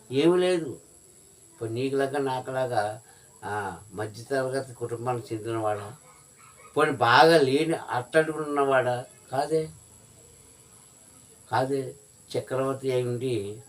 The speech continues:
ఆయన బతులాడుకుంటున్న పాట ఏంటంటే, "ప్రభు ద్వారా నన్ను రక్షింపు." ఎందుకు రక్షించమన్నాడు ఆయన?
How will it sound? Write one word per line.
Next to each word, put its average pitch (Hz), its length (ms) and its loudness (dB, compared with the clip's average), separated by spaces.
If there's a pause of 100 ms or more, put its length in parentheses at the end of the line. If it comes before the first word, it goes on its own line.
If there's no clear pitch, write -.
(120)
ఆయన 110 220 -4
బతులాడుకుంటున్న 117 920 -4
పాట 110 380 -8
ఏంటంటే, 92 400 -8
"ప్రభు 95 320 -12
ద్వారా 110 300 -8 (360)
నన్ను 151 280 2
రక్షింపు." 143 680 -2
ఎందుకు 127 340 -4
రక్షించమన్నాడు 143 580 -10
ఆయన? 139 320 -10